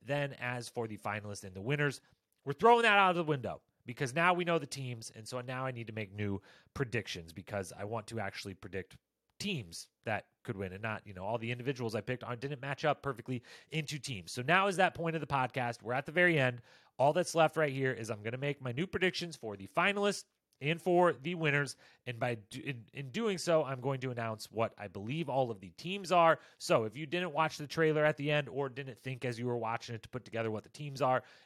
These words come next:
and don't want to spoil the opening of episode two and the draft, then feel free to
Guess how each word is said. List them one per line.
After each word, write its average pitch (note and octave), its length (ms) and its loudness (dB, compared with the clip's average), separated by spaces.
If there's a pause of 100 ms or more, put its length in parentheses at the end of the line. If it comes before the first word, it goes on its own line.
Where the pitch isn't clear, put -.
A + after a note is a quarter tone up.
(100)
and A#2 340 -4
don't C3 200 0
want B2 180 -4
to A#2+ 100 -10
spoil D#3+ 520 2
the B2+ 180 -8
opening B2+ 340 -6
of A2+ 80 -4
episode A2+ 400 -4
two A2+ 340 -2
and G#2 120 -12
the F#2 80 -16
draft, A#2+ 500 -4 (260)
then A2+ 120 -4
feel A#2+ 240 -8
free A2 380 -10
to G2+ 120 -16